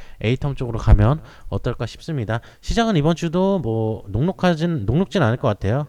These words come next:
그렇지만 나쁜 시장은 아니니까 우리가 잘 매수 매도만 하면 나쁜 시장은 아닐 것 같다, 이렇게 보시면 될 것 같습니다. 그럼 저는 여기서 마치도록 하고요. 구독과 좋아요 부탁드리고, 시장은 나쁠 수도 있고 나쁘지 않을 수도 있지만 우리는,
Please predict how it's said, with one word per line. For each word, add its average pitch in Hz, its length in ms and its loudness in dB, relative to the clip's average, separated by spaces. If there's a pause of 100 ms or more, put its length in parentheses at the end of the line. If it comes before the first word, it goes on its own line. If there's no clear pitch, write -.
그렇지만 123 440 -2
나쁜 104 360 -2
시장은 160 320 -2
아니니까 113 540 -2 (340)
우리가 113 240 -2
잘 110 280 -2
매수 101 240 -2
매도만 120 360 -2
하면 147 260 -2
나쁜 110 240 -2
시장은 127 320 -4
아닐 95 160 -2
것 104 140 -6
같다, 107 200 -2
이렇게 113 400 0 (480)
보시면 143 300 8
될 127 100 2
것 147 100 2
같습니다. 117 380 2 (440)
그럼 139 140 -4
저는 143 200 4
여기서 123 240 4
마치도록 135 400 4
하고요. 190 280 2
구독과 - 360 2
좋아요 107 240 6
부탁드리고, 113 720 0
시장은 151 380 -2
나쁠 120 580 0
수도 131 300 0
있고 160 260 0
나쁘지 120 320 0
않을 107 160 2
수도 - 220 -4
있지만 120 420 0 (340)
우리는, 127 480 -2